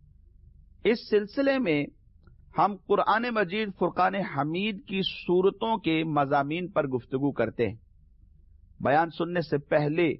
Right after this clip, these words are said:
حصول ثواب کی خاطر اچھی اچھی نیتیں فرما لیجئے۔ فرمان مصطفیٰ صلی اللہ تعالی علیہ وآلہ وسلم ہے، نیت المؤمن خیر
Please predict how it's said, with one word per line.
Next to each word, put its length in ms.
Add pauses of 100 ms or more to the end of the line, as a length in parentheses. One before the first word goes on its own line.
(560)
حصول 440
ثواب 440
کی 80
خاطر 380 (300)
اچھی 300
اچھی 220
نیتیں 420
فرما 260
لیجئے۔ 420 (640)
فرمان 320 (100)
مصطفیٰ 640 (100)
صلی 220
اللہ 520 (100)
تعالی 580
علیہ 420
وآلہ 760
وسلم 720
ہے، 280 (680)
نیت 600
المؤمن 1200
خیر 480